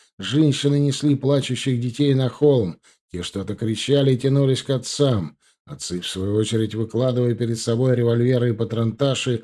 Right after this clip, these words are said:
забирались на крыши вагончиков или под дно дилижансов и пытались унять руки, водящие перед их лицами мушки,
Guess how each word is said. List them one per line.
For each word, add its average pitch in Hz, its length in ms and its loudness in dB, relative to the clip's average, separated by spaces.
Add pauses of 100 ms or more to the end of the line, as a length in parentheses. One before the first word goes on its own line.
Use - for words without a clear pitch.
(360)
забирались 143 720 -2
на 143 140 0
крыши 143 340 -2
вагончиков 135 680 -2
или 131 120 0
под 127 320 -2
дно 135 240 2
дилижансов 127 760 0
и 120 80 -2
пытались 127 480 -2
унять 135 340 0
руки, 135 480 0
водящие 135 640 2
перед 135 300 2
их 139 160 2
лицами 139 500 2
мушки, 139 580 2